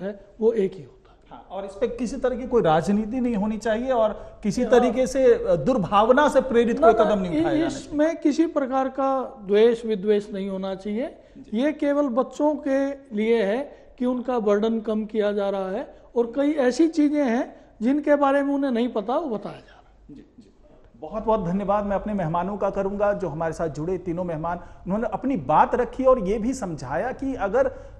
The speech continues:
Speaker 2: हम कहते हैं कि जो आज के बच्चे हैं वो कल का भविष्य है, हमारे देश का भविष्य है, हमारे समाज का आईना बनेंगे वो,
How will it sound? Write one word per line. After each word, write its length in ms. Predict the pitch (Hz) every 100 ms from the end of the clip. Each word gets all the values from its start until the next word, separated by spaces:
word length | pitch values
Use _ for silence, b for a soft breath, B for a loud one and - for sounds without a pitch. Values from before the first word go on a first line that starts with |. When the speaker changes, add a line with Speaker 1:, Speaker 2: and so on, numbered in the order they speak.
| - -
Speaker 2:
हम 180 | 247 233
कहते 360 | 196 131 277
हैं 360 | 247 147 185 220
कि 380 | 233 233 113 -
जो 200 | 147 214
आज 300 | 226 165 -
के 120 | 247
बच्चे 360 | 160 131 - 226
हैं 100 | 214
वो 120 | 202
कल 220 | 190 160
का 140 | 156 185
भविष्य 480 | 113 127 180 - 208
है, 60 |
हमारे 340 | 185 180 180 156
देश 260 | 147 202
का 100 | -
भविष्य 340 | 170 202 - 196
है, 180 | 170 B B -
हमारे 280 | 180 196
समाज 400 | 190 175 180 202
का 220 | - 185 -
आईना 320 | 170 233 262
बनेंगे 400 | 190 165 156 143
वो, 280 | 127 135